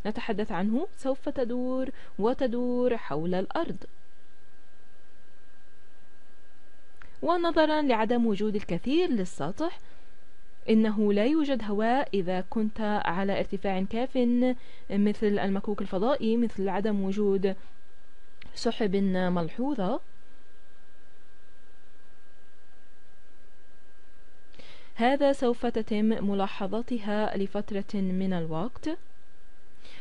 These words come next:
وعلى الرغم من وجود القليل من السحب، ولهذا السبب تبطئ الأقمار الصناعية بسبب وجود مقاومة صغيرة للهواء. إذا الإجابة عن هذا اللغز مشكلة صعبة أو سؤال صعب، إنه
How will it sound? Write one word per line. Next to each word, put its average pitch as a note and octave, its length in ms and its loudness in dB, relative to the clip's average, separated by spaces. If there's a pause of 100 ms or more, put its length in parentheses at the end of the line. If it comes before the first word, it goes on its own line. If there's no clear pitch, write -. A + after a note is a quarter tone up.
وعلى B3+ 260 6
الرغم C4+ 240 2
من B3 160 6
وجود B3 340 2
القليل C4 460 2
من A3+ 120 4
السحب، G3+ 580 0
ولهذا G#3 600 0
السبب G3+ 680 0 (180)
تبطئ C4+ 500 0
الأقمار G#3 600 0
الصناعية G3 800 0
بسبب G3 460 -2
وجود G3+ 320 -2
مقاومة A#3 480 0
صغيرة A#3 480 -2
للهواء. E3 520 -2 (580)
إذا G3 560 2 (240)
الإجابة G3+ 720 2
عن F#3+ 300 0
هذا G3 500 0
اللغز A#3+ 560 2
مشكلة G3+ 680 0
صعبة F#3+ 440 -2
أو F3+ 200 0
سؤال F#3+ 800 -2
صعب، G3 420 -2
إنه G3+ 380 0